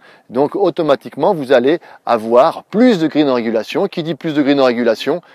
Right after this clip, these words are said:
bah, dit, euh, automatiquement plus de chances de birdie, car il, il est, il est clair que c'est plus facile de rentrer un putt qu'une approche. Donc justement, on va maintenant voir dans le détail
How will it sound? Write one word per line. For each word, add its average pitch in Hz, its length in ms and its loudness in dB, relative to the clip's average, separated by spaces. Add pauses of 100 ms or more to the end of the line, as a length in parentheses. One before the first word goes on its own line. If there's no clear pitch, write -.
(100)
bah, 110 160 -4
dit, 139 300 -4
euh, 107 80 -6
automatiquement 131 680 -2
plus 175 360 -4
de 143 100 -2
chances 143 340 -2
de 120 80 -2
birdie, 110 420 -2 (280)
car 139 180 2
il, 123 140 -4
il 123 100 -6
est, 127 160 -6
il 131 160 -6
est 131 60 -2
clair 165 340 2
que 135 160 0 (180)
c'est 120 160 -4
plus 190 160 -4
facile 175 460 2 (240)
de 113 120 -4
rentrer 131 280 0
un 135 100 4
putt 151 300 4 (380)
qu'une 175 160 2
approche. - 480 0 (280)
Donc 165 300 2
justement, 190 720 2
on 151 100 0
va 196 260 2
maintenant 185 560 -2
voir 160 380 0
dans 120 300 0
le 233 80 2
détail 185 500 2